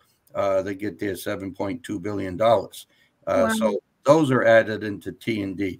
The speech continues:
Speaker 1: There's a lot of mistakes,
Speaker 2: Mm-hmm.
Speaker 1: problems, and, and, um, and legislation from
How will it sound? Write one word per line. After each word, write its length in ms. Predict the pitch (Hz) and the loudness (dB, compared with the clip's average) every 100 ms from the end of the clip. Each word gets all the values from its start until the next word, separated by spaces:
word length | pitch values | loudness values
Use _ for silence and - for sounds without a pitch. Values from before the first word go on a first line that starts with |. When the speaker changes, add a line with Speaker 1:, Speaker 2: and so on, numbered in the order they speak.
| _ _ | _ _
Speaker 1:
There's 220 | 113 110 98 | -4 -2 0
a 40 | |
lot 800 | 98 101 127 139 143 143 143 - | -2 0 6 8 8 8 4 0
of 280 | 104 92 82 | -8 -8 -8
mistakes, 540 | 98 - 233 127 120 | -8 -4 0 4 4
Speaker 2:
Mm-hmm. 460 | 117 226 _ _ - | 2 -4 _ _ -6
Speaker 1:
problems, 680 | 110 120 117 117 113 101 101 | 0 0 0 -4 -6 -8 -6
and, 300 | 95 92 85 _ _ _ | -6 -8 -12 _ _ _
and, 320 | 95 95 92 | -6 -6 -4
um, 340 | 95 92 87 - _ _ - | 0 0 -2 -10 _ _ -12
and 240 | 101 90 92 | -10 -10 -2
legislation 960 | 113 123 127 - 120 120 113 117 117 | 0 0 -4 -4 0 0 -2 -6 -6
from 400 | - 95 92 85 | -4 -4 -4 -6